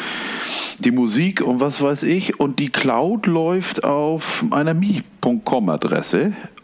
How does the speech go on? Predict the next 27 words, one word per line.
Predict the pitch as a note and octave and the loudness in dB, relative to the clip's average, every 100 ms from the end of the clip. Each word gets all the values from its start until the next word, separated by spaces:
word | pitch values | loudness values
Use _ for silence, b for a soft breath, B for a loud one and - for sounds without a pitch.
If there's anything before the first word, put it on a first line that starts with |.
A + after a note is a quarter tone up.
| _ - | _ -2
Und | B2 A#2+ A#2+ A2+ - B2+ | 2 2 0 -2 -2 -2
das | A#2+ | 0
Problem | - A#2 G#2+ A2+ B2+ | 0 2 2 2 2
ist, | D3+ D3+ - | 0 -2 -2
dass | A#2 - | -2 -2
ich | - - | -6 -2
die | A#2+ A2+ - | -2 -2 -2
nicht | C3 B2 | -2 -2
zusammenkriege. | - C3 C3+ D3 A2 - E2 D2+ D#2+ | 0 0 2 2 0 0 0 0 0
Das | D#2+ - | -2 -2
heißt, | G2+ G2 - | -2 -2 -4
ich, | - - G#3+ - - - B B B B B B - | -4 -2 -2 -4 -8 -16 B B B B B B -4
ich | - - | -2 0
kann | E3+ F3+ - | 0 0 0
One | E2+ G2+ D#3 C#3+ - | 0 0 0 -2 -2
nicht | D3+ | 0
nutzen | E3+ E3 - D3 | 0 0 -2 -4
tatsächlich. | - - - - - | -2 -2 -4 -4 -4
Ich | - | -2
habe | G2+ | -2
auch | G2+ | 0
mit | G2+ E2+ | 0 0
Apple | - G2+ | 0 0
telefoniert, | G2+ F#2+ G2+ G2 C#3 A3+ | 2 0 2 2 2 2
das | G#3+ F#3+ | 0 0
ist | - - | -2 -2
nicht | D3 E3+ - | -2 0 -4